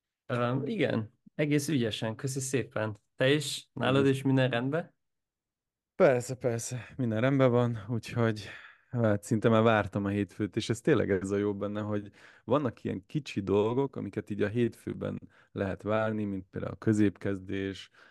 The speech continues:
Speaker 2: vagy én megyek ma focizni, vagy bármi, úgyhogy ezek tényleg így, egy, ez egy jó érzés, hogy az ember nem, nem esik ilyen depresszióba vasárnap. De,
Speaker 1: Szerintem azt,
Speaker 2: eh,
Speaker 1: szerintem azt le tudjuk szögezni, hogy a hangulatunk és a kedvünk ezt az adást felvenni sokkal jobb,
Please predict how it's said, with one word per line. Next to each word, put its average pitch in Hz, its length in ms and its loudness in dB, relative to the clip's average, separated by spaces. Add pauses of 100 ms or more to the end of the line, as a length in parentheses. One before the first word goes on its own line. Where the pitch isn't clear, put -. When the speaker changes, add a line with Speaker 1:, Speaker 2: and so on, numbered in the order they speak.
(120)
Speaker 2:
vagy 95 160 0
én 98 100 6
megyek 101 300 6
ma 90 120 -8
focizni, 101 840 -4 (640)
vagy 92 220 -10
bármi, 104 580 4 (380)
úgyhogy 107 440 0
ezek 101 300 2
tényleg 101 320 0
így, 95 240 -6 (720)
egy, 127 160 4
ez 127 100 8
egy 131 160 6
jó 131 160 6
érzés, 95 400 -2
hogy 98 100 -6
az 95 180 -4
ember 95 260 0
nem, 95 320 -6
nem 98 200 -6
esik - 300 -6
ilyen 92 240 -2
depresszióba 95 680 -4
vasárnap. 123 600 -4 (2000)
De, 151 240 6
Speaker 1:
Szerintem 143 400 6
azt, 139 200 0
Speaker 2:
eh, 127 300 4
Speaker 1:
szerintem 143 460 2
azt 135 160 0
le 160 140 -2
tudjuk 131 280 -4
szögezni, 123 480 0
hogy 117 200 -6
a 113 80 0
hangulatunk 131 840 0
és 123 160 -8
a 123 80 -6
kedvünk 123 520 0
ezt 113 200 -6
az 113 100 -4
adást 117 400 0
felvenni 117 500 0
sokkal 131 380 -2
jobb, 123 360 2